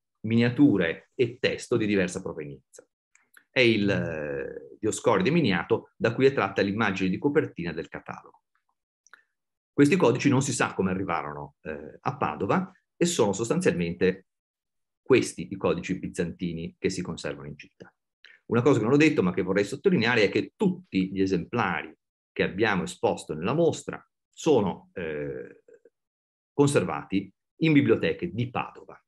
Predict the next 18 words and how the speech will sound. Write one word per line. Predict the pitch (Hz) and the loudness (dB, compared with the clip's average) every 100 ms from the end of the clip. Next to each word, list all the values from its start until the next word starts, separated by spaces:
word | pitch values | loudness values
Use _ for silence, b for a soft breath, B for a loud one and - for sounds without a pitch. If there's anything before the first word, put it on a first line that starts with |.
| _ _ | _ _
Quindi | - 101 | -4 0
abbiamo | 95 113 120 | 2 2 2
fatto | 120 175 - 104 b b b _ _ | 0 -2 -2 -4 b b b _ _
questo | _ 123 117 98 | _ 4 4 4
tentativo | 131 147 185 123 131 | 4 2 2 0 2
di | 98 101 110 - _ _ | 2 0 -2 -6 _ _
recuperare | - 107 117 113 120 135 123 98 82 82 | -8 -6 -4 2 2 2 2 0 -2 -4
da | 95 82 | -4 -2
diverse | 101 117 202 - 90 | -2 0 0 -2 -4
biblioteche | 90 87 - 69 - 104 143 - _ _ _ | -4 -4 -6 -6 -4 -4 -4 -10 _ _ _
che | 135 | 2
non | 165 | 4
hanno | 190 135 98 113 | 4 2 0 -2
grandi | - 127 123 107 98 | -2 0 2 2 0
fondi | 95 104 98 95 | 2 0 2 0
di | 92 | 2
manoscritti | 90 87 95 95 87 | 0 -2 -6 -6 -6
greci, | - 76 - 78 | -4 -6 -8 -10